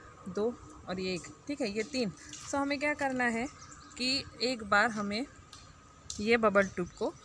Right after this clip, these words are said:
यहाँ पे parallel रखना है, ठीक है। So, ये दो foot screw के parallel हो जाएगी ये bubble ट्यूब और एक perpendicular हो जाएगा। अब हमें या तो अंदर की ओर या तो बाहर की ओर, ठीक है,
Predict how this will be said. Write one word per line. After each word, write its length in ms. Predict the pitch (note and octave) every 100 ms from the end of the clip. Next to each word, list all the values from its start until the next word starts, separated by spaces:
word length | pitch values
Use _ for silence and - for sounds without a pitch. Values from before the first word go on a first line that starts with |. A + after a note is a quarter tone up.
| -
यहाँ 340 | G#3 F#3+ F#3 F3+
पे 100 | C4 - - -
parallel 380 | G3+ F#3 D#3+ D#3
रखना 240 | D#3 F3
है, 120 | D#3+ F3
ठीक 260 | - E4
है। 60 | A#3 - - - -
So, 100 | -
ये 220 | A#3 A#3+
दो 220 | A3+ B3
foot 240 | B3+ B3 B3+
screw 280 | - A#3 A#3+
के 120 | B3
parallel 480 | - G#3+ A3 A#3 A3+
हो 120 | A3
जाएगी 320 | A3+ A3+ A3+
ये 120 | A#3+
bubble 280 | G#3+ G#3 A3+
ट्यूब 200 | A3+ B3+ - - -
और 120 | G3 -
एक 160 | A#3 -
perpendicular 600 | A3+ A3 A3+ A3+ G#3+ G3+
हो 100 | F#3
जाएगा। 340 | F3+ E3+ E3+ B3 - - - A3
अब 160 | A#3+
हमें 440 | A3+ A#3+ B3+ C#4 F#4+ -
या 260 | G3 F#3+ G3
तो 380 | - C#4 E4 - - - - - -
अंदर 320 | G#3+ A3 B3
की 200 | A#3+ C4+
ओर 160 | B3+ E4+ - - - -
या 180 | G3 G3+
तो 280 | - E4 G4 - - -
बाहर 420 | F#3+ G#3+ A3 A3+
की 200 | G#3+ F3
ओर, 140 | D3 C3+ - - - -
ठीक 180 | - E4+
है, 260 | G3 -